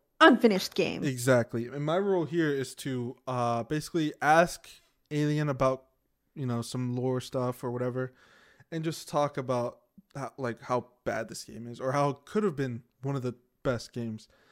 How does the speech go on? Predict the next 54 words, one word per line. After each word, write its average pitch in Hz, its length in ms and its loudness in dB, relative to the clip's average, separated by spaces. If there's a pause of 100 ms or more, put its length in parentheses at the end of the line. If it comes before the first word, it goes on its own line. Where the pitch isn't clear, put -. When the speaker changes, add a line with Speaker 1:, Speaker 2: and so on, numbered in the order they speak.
(360)
Speaker 2:
out 120 240 -4
there. 214 220 -14 (460)
But 123 120 -8
instead, 113 420 -12
it, 104 220 -14
it, 120 180 -14 (180)
it 113 140 -14
was, 110 180 -16 (180)
it 117 120 -10
was 110 220 -12
literally 113 260 -6
Speaker 1:
I, 233 240 0 (200)
I, 226 240 8
I 226 60 8
would 226 180 6
like 220 160 4
to 220 80 2
put 214 160 0
out 196 180 2
there 202 140 2
that 196 180 0
he's 190 240 -2
setting 185 320 2
me 180 160 2
up 175 200 -2
to 190 120 0
be 185 420 -4
an 180 200 -2
expert 208 480 0
on 233 160 2
the 233 100 6
lore, 240 300 4 (120)
but 180 280 2
Speaker 2:
You're 151 120 2
not, 151 300 2
Speaker 1:
I 185 60 2
Speaker 2:
but 185 100 4
you're 185 80 4
Speaker 1:
am 185 100 4
Speaker 2:
more 185 120 4
of 226 100 8
an - 60 0
Speaker 1:
not. 135 40 -2
Speaker 2:
expert, 123 380 -8 (220)
expert 131 500 -4
than 113 260 -6
me, 110 220 -8 (400)
is 127 100 -12
what 120 100 -8
I'm 113 80 -10
trying 190 180 -2
to 190 40 -2
say. 185 60 0
Speaker 1:
Yes. - 580 0